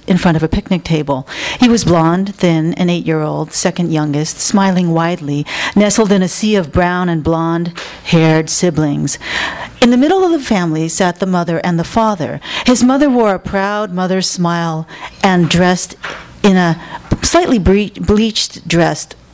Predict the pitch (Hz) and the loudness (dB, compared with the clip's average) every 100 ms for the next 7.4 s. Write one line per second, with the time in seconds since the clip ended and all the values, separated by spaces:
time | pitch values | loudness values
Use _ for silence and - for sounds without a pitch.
0 | - 208 214 - 208 - - 196 175 214 | 0 2 2 2 0 0 0 0 2 2
1 | 190 165 156 - - 190 175 143 - - | 2 0 -2 -4 -4 0 0 -2 -4 -6
2 | - - - - - - 220 247 - 311 | -8 -10 -6 -4 -2 2 2 2 0 0
3 | - 262 254 220 - 185 165 156 - - | 2 0 0 0 2 2 2 -2 -10 -14
4 | - 175 185 - - 202 170 170 - - | -2 2 2 0 -2 -2 -2 -2 -2 2
5 | 247 185 131 127 156 180 - - 196 165 | 2 2 -2 -2 0 0 -2 0 2 2
6 | 151 160 214 190 160 175 - 160 - 170 | 2 2 4 4 2 -2 -2 -2 0 2
7 | 160 143 143 | 2 -2 -6